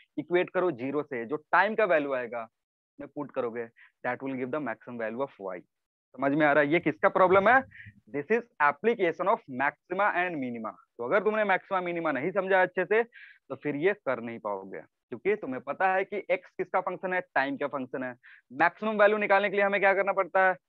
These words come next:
Differentiate करके equate करना होता है ज़ीरो से, और वहां से जो value आती है यहाँ put करते हैं तो हमें मैक्सिमम या minimum value मिलता है। तो यहाँ solve करोगे ना तो तुमको single root मिलेगा, यहाँ से solve करोगे,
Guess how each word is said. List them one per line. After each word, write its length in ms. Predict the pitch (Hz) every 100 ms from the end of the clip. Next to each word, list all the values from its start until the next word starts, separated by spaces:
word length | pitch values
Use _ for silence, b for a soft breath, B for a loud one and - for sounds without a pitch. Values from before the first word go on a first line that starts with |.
| _
Differentiate 640 | 120 151 185 196 190 190 185
करके 360 | 160 156 170
equate 280 | 160 143 147
करना 220 | - 131
होता 200 | 123 120
है 60 | 120
ज़ीरो 260 | 107 160 202
से, 180 | 202 208 - B B -
और 180 | 135 113
वहां 260 | 139 143 233
से 140 | 247
जो 120 | 233
value 260 | 208 185 180
आती 240 | 156 139
है 160 | 127 120 - 135
यहाँ 180 | 151 190
put 160 | 160 147
करते 300 | 147 117 127
हैं 160 | 117
तो 280 | 110 _ -
हमें 200 | 117 147 175 _ _ _ _ -
मैक्सिमम 360 | 123 - 151
या 160 | 175 185
minimum 400 | 143 123 123 147
value 200 | 143 165
मिलता 360 | 156 107 95 92
है। 60 | - b b _
तो 60 | 175
यहाँ 140 | 202 214
solve 240 | 233 240
करोगे 260 | 226 208 226
ना 100 | 226
तो 100 | 214
तुमको 260 | 202 220
single 420 | 226 208 196 208 180
root 200 | 151 127
मिलेगा, 380 | 123 113 101 - _ _
यहाँ 140 | 117 147
से 80 |
solve 300 | 175 151 165
करोगे, 360 | 160 151 147 214